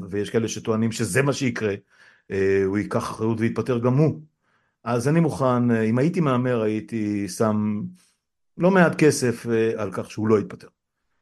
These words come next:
אה, כמו שנתניהו לא יתפטר. נתניהו בסופו של דבר ייאלץ ללכת, אה, וזה ייקח זמן,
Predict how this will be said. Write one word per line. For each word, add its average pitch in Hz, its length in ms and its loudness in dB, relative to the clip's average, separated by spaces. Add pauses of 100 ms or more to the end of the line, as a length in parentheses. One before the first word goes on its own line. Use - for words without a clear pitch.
(160)
אה, 104 60 -10
כמו 131 180 0
שנתניהו 185 480 6
לא 98 80 0
יתפטר. - 280 -12 (120)
נתניהו 107 580 0
בסופו 95 360 -8
של 92 60 -6
דבר 107 220 0
ייאלץ 107 380 0
ללכת, 107 480 2 (560)
אה, 101 220 2
וזה 107 140 -2
ייקח 120 160 0
זמן, 143 500 4